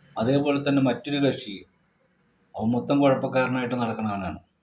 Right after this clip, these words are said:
വളരെ സ്നേഹത്തിലും സൗഹാർദ്ദത്തിലും ഞങ്ങൾ ഇങ്ങനെ കഴിഞ്ഞുകൊണ്ടിരിക്കുന്നതിൻ്റെ ഇടയിൽ ഇവൻ്റെ വിഷയം പറഞ്ഞുകൊണ്ട് ഇവൻ്റെ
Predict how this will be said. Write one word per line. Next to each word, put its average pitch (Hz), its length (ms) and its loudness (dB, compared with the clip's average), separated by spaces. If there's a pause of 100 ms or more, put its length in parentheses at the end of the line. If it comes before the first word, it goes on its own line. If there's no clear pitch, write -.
(720)
വളരെ 117 340 0
സ്നേഹത്തിലും 117 640 -2
സൗഹാർദ്ദത്തിലും 110 760 -4 (100)
ഞങ്ങൾ 110 300 0
ഇങ്ങനെ 110 280 -2
കഴിഞ്ഞുകൊണ്ടിരിക്കുന്നതിൻ്റെ 104 920 -6
ഇടയിൽ 95 240 -6 (1040)
ഇവൻ്റെ 113 380 2
വിഷയം 120 380 -2
പറഞ്ഞുകൊണ്ട് 117 420 0
ഇവൻ്റെ 110 220 0